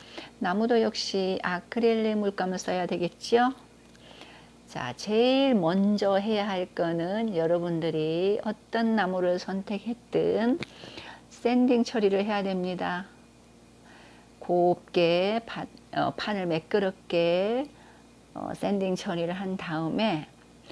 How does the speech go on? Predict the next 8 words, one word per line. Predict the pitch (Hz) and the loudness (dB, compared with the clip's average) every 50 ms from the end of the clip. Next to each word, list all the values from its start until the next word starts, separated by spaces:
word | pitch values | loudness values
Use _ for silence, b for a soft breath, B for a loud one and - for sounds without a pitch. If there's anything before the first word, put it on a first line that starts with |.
| B B B B B B - | B B B B B B 0
이거는 | - 214 233 262 247 240 226 220 | 2 6 6 6 6 6 4 2
제가 | - 226 196 180 180 175 175 175 185 202 208 202 - | 2 0 0 0 0 -2 -2 0 0 0 0 -2 -4
자연 | - 190 175 190 196 190 | -6 -6 -4 -2 -2 -2
소재 | - 208 175 190 | -2 -2 -2 -2
그대로 | 190 - - - 175 202 202 165 - - | -4 -6 -6 4 6 6 6 6 2 2
예뻐서 | 151 160 - - - - 160 151 151 - - 202 202 180 180 | 2 0 0 0 -4 -2 -2 -2 -2 -2 -2 0 0 0 -2
그대로로 | - 185 196 196 196 202 208 214 220 220 196 175 170 170 | -4 -4 -2 -2 0 2 4 6 6 6 6 6 2 2
사용했는데 | 175 - 190 185 185 190 196 202 196 175 175 170 165 175 180 208 220 208 175 151 139 151 | -2 -2 -4 -6 -4 -4 -4 -4 -4 -2 -2 -2 -2 -4 -4 -2 -2 -2 -2 -4 -6 -8